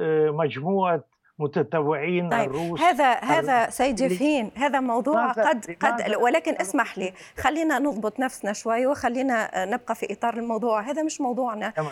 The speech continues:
Speaker 2: نحن فاهمين إنه هناك تص-، هناك تفاصيل عديدة تهم الشأن الروسي الأوكراني، ولكن موضوعنا اليوم هو نورد ستريم وهذه التفجيرات. حضرتك تحدث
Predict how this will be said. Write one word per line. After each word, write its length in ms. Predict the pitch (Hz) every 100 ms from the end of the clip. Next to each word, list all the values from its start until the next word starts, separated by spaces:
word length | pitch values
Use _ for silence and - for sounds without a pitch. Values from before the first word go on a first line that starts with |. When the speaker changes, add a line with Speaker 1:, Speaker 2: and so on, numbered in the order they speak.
| -
Speaker 2:
نحن 240 | 220 - 247
فاهمين 400 | 269 254 294 -
إنه 200 | 247 233 233
هناك 300 | 247 262 - - - - -
تص-، 360 | 220 - - - -
هناك 320 | 226 240 247
تفاصيل 520 | - 233 226 269 240
عديدة 560 | 190 202 240 226 190 190 - -
تهم 300 | - 208 254
الشأن 320 | 190 - - 190
الروسي 280 | 202 -
الأوكراني، 380 | - - 302 339
ولكن 400 | 294 294 269 269 - - -
موضوعنا 460 | 254 247 311 285
اليوم 360 | 233 254 294 247
هو 380 | 254 254 254 -
نورد 220 | 226 247
ستريم 440 | - - 254 277 302
وهذه 340 | 254 247 240
التفجيرات. 560 | 240 208 190 196 170 -
حضرتك 400 | 302 311 277 262
تحدث 480 | 269 302 247 285